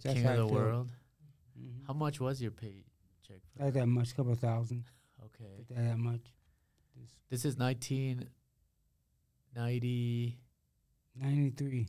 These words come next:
Speaker 2: Nineteen ninety-three.
Speaker 1: Mm-hmm.
Speaker 2: So did you even sleep that night? What did you do after you left the, the
Speaker 1: Well, you know, it's dry county. You can't get beer. As a, you know,
Speaker 2: <laughs> What?
Speaker 1: but, uh,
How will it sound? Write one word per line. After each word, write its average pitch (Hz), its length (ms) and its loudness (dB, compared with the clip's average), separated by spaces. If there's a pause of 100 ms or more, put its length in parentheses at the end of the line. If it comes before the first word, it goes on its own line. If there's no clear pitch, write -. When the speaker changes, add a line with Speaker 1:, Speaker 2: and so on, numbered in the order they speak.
(300)
Speaker 2:
Nineteen 120 440 -2
ninety-three. 110 920 -6 (100)
Speaker 1:
Mm-hmm. 135 260 -14 (1900)
Speaker 2:
So 120 240 -2
did 123 200 0
you 139 100 2
even 143 180 2
sleep 127 320 0
that 156 180 -2
night? 165 340 -2
What 127 160 -2
did 135 160 -4
you 135 80 0
do 139 300 -6
after 123 240 -4
you 117 240 -12
left 127 260 -6
the, 120 300 -8
the 117 280 -8 (240)
Speaker 1:
Well, 196 260 2
you 180 160 6
know, 190 400 8
it's 151 180 6
dry 175 260 10
county. 175 420 6
You 143 60 4
can't 165 260 6
get 143 200 2
beer. 147 380 2 (960)
As 135 200 2
a, 131 120 2 (200)
you 143 180 8
know, 139 340 12 (100)
Speaker 2:
<laughs> - 100 -18
What? 185 160 10
Speaker 1:
but, 160 160 12
uh, 160 60 4